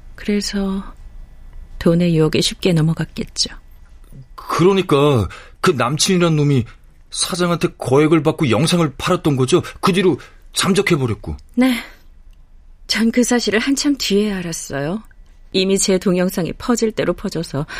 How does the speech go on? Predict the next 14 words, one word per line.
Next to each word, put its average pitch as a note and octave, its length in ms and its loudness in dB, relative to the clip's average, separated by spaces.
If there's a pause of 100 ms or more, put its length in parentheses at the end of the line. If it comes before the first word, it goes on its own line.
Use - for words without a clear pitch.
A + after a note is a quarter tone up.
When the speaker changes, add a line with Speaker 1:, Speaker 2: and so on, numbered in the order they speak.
(760)
Speaker 1:
유명 F3+ 320 4
인사가 E3+ 380 2
돼버린 D#3+ 440 -4
후에. D#3 340 -2 (1000)
Speaker 2:
맞아요. F#2+ 540 2 (720)
우리 C3+ 280 2
사장이 F#3+ 380 0
구속됐을 E3 600 0
때 C#3+ 80 4 (840)
그때 D#3+ 400 0
그 - 160 -4
사실도 C#3+ 580 -2
밝혀졌으니까. G2+ 960 -4 (1300)
Speaker 1:
전 A#3+ 800 4